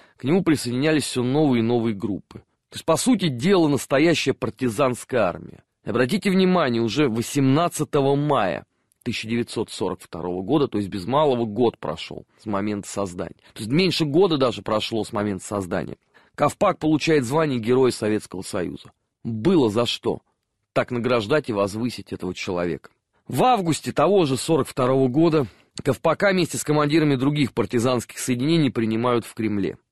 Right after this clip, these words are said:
Сталин лично подходит к нему и спрашивает о тех проблемах и нуждах, которые есть у партизан. И он лично ставит новые боевые задачи.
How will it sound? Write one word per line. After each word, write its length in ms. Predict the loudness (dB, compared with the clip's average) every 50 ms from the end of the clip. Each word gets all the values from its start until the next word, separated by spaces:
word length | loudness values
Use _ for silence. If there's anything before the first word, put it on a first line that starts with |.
| _ _ _ _ _
Сталин 480 | -18 -12 -2 2 2 2 4 2 0
лично 380 | -2 -2 -4 -4 -6 -6 -6 -6
подходит 460 | -4 -4 -6 -4 -2 -2 -2 -2 -4
к 40 | -4
нему 220 | -6 -4 -2 -2
и 40 | -2
спрашивает 560 | -4 -4 -2 0 0 0 0 -4 -8 -6 -6
о 60 | -8 -8
тех 180 | -8 -10 -8
проблемах 600 | _ 0 0 0 2 2 2 2 0 0 -2 -2
и 20 | -4
нуждах, 380 | -2 -2 -2 -4 -4 -8 -8
которые 340 | -8 -10 -6 -6 -4 -2 -2
есть 160 | -4 -4 -8
у 40 | -12
партизан. 520 | -14 -14 -8 -6 -6 -6 -6 -6 -8 -10 -12 _ _ _ _ _ _ _ _ _ _ _ _ _
И 80 | 0 2
он 140 | 2 4
лично 320 | 4 2 2 0 -2 -4 -4
ставит 380 | -4 -2 -2 0 0 0 -2
новые 280 | -2 -2 0 0 0 -2
боевые 300 | 0 0 0 0 0 -2
задачи. 460 | -2 -4 -4 -4 -6 -8 -10 -12 -20